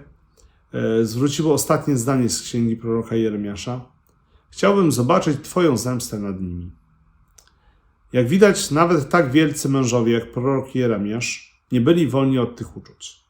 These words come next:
Co zrobić z pragnieniem, które w nas jest, a które Panu Bogu raczej się nie podoba? Myślę, że ciągle musimy się uczyć od naszego Pana Boga, że On nigdy nie pragnie zemsty, a wobec tych, którzy źle czynią,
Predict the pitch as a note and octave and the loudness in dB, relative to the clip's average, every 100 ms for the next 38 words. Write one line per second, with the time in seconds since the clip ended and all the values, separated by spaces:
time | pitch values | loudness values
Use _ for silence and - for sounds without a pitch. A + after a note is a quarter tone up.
0 | _ _ _ - - _ _ - G#3 G#3 | _ _ _ -20 -20 _ _ 4 6 8
1 | G#3 E3+ - - D#3+ C3+ C#3 C3 C#3+ C#3+ | 6 4 -2 2 2 4 4 4 0 -2
2 | C3 B2 B2+ - G#2+ A2 - - _ _ | -2 -2 -2 -2 -4 -4 -6 -12 _ _
3 | - D3 C3+ C#3 C3+ C#3 C#3 D3 C#3 B2 | -4 -2 0 -2 0 2 2 2 -2 -6
4 | C3+ B2 G#2+ G#2 - - _ _ _ _ | -6 -4 -6 -6 -12 -20 _ _ _ _
5 | _ _ _ _ _ _ _ _ D3+ F#3+ | _ _ _ _ _ _ _ _ 4 4
6 | G#3 E3 D3 G3+ F#3+ F3 D3+ C#3 D#3+ C#3+ | 6 2 4 4 4 4 2 0 -2 -2
7 | D3+ D#3 C#3+ C3 A#2+ A#2+ A#2 A2+ A#2 A2 | -4 -4 -6 -4 -4 -4 -6 -4 -4 -4
8 | G2+ G2+ A#2 B2 - _ _ _ _ _ | -4 -4 -6 -8 -16 _ _ _ _ _
9 | _ _ _ _ A2+ A2+ C3+ C3+ - F#3 | _ _ _ _ -6 0 0 -2 0 2
10 | G3+ F3 F3+ F#3 D#3+ D3+ D3 C#3+ C3 B2+ | 4 4 4 4 4 4 2 2 2 0
11 | G#2+ F#2+ F#2+ - _ _ _ _ A#2 C3+ | -2 -8 -10 -18 _ _ _ _ 0 2
12 | F3+ - - F3+ F3 D#3+ C3 A2+ A#2+ E3 | 2 -2 -2 -2 -2 -4 -2 -2 2 2
13 | - D3+ D#3 E3 | 4 0 0 -4